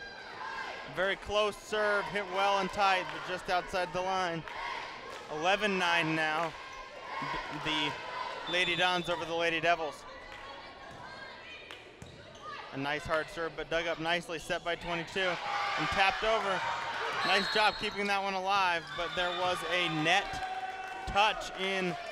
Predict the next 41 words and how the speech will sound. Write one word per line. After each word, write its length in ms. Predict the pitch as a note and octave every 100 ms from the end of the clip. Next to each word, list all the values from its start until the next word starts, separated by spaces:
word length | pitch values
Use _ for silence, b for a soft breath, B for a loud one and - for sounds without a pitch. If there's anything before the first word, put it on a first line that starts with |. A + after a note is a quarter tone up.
| - - - - -
the 80 |
scramble 500 | F3 - G3 G3 G3
around 380 | G3 G3 G3 F#3+
the 60 | F#3
net. 280 | F#3+ F#3+ E3+ - - - - - - F#3+
A 60 |
reminder 580 | F#3 F#3 G3 G#3+ F#3+ E3 D#3
that 120 | F3
if 120 | E3+ - - - - - - E3+
any 240 | G3 F#3+
limb 400 | E3+ G3 G3+ G3
or 120 | F3+ F3
body 340 | D#3+ E3+ F#3+
part 300 | - F3 D#3 -
contacts 720 | - F3 G3+ F#3+ F#3+ F3 - -
the 60 | D#3
net, 440 | D3+ F3 D3 - - - - - E3
it 80 |
is 140 | D3+ D3
an 60 |
automatic 580 | D3 E3+ F3 E3+ E3 D#3 -
point 320 | F#3 F#3+ E3+ -
for 120 | - E3
the 140 | D#3
other 180 | E3 E3
team. 460 | - F3+ E3+ D3 C3 - - - - - - - - - -
So 60 | -
you 60 | F3
have 80 |
to 80 | F3
be 100 | F#3+
extra 240 | G3 - A3+
careful 380 | G#3+ A3+ G#3
when 160 | F#3+ F#3
you're 160 | F#3 E3 - - - - - - -
in 100 | E3+
the 60 |
vicinity 380 | D#3 - G3 F#3
of 100 | F3+
that 160 | F3 E3+
net. 260 | F3 F3+